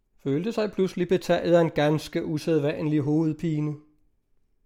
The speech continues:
Dronningen, som aldrig kunne blive ked af at betragte de skønne armsmykker, følte pludselig den græsseligste smerte i sine øjne, tillige med en stor forfærdelse. Ti ved de døsige lys,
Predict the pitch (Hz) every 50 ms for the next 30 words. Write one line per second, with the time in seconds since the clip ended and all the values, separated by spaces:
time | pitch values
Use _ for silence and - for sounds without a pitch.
0 | _ _ _ _ _ _ _ _ _ _ _ _ _ _ _ _ _ _ _ _
1 | _ _ _ _ _ _ _ _ - - 127 120 120 123 123 139 160 143 131 -
2 | 143 139 147 151 135 135 139 135 - 165 156 - - 160 160 156 156 165 165 165
3 | - - 170 170 180 165 156 151 147 - 165 151 - - 156 160 156 - 190 156
4 | 160 165 160 - - 165 160 165 165 160 160 151 160 165 160 - - 185 165 160
5 | 160 160 165 165 170 _ _ _ _ _ _ _ _ _ _ _ - 151 135 131
6 | 147 - 226 220 - - 214 208 - - 208 220 214 208 - - - 143 147 156
7 | 151 180 160 165 165 165 - 170 156 - - 151 151 151 165 160 - - 185 180
8 | 175 156 - 185 165 160 170 - 175 151 156 165 170 180 175 _ _ _ _ _
9 | _ _ _ _ _ _ _ _ - - - 143 135 131 135 160 196 214 208 190
10 | 165 - - 180 180 - - - 160 - - - 139 143 - - - 196 185 -
11 | - 185 - _ _ _ _ _ _ _ _ _ _ _ _ _ _ _ _ _
12 | _ _ _ _ _ _ _ - - 151 143 139 135 127 - 135 123 - 139 131
13 | 143 147 - - 190 180 185 175 165 185 - 214 - - - _